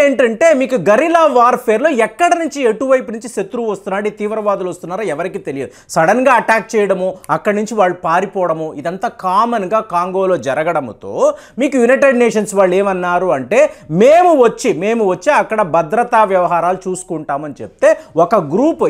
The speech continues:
ఈ గ్రూపులో ఎవరు? బంగ్లాదేశ్ వాళ్ళు ఉన్నారు, నేపాల్ వాళ్ళు ఉన్నారు, భారతదేశానికి చెందిన వాళ్ళు ఉన్నారు. So వీళ్ళందరూ అక్కడికి వెళ్ళారు. వెళ్ళినప్పుడు మీకు ఏమైందో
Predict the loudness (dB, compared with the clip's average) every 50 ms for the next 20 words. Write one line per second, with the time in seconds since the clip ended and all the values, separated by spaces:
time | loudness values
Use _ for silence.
0 | 0 -2 -2 0 0 -2 0 2 2 4 4 4 4 4 4 4 2 0 -10 -8
1 | 0 2 4 4 4 4 4 4 4 4 2 -2 -2 -2 -2 0 0 0 -2 -2
2 | -2 0 0 0 0 0 -2 -2 -2 0 0 0 0 0 0 0 0 -2 -4 -4
3 | -4 -2 -2 -2 0 2 2 4 4 2 2 -2 -4 -4 -4 -4 -4 -6 -6 -6
4 | -8 -10 -10 -8 -8 -6 -4 -4 -4 -4 -4 -4 -4 -4 -4 -6 -8 -10 -18 _
5 | -4 -2 0 2 0 0 0 2 0 0 0 -2 -4 -6 -4 -6 -4 0 2 0
6 | 0 0 -4 -12 _ _ _ _ 0 2 2 2 2 0 2 2 2 2 2 2
7 | 4 4 6 6 6 4 2 0 -4 -6 -4 0 0 0 2 0 -2 -2 -4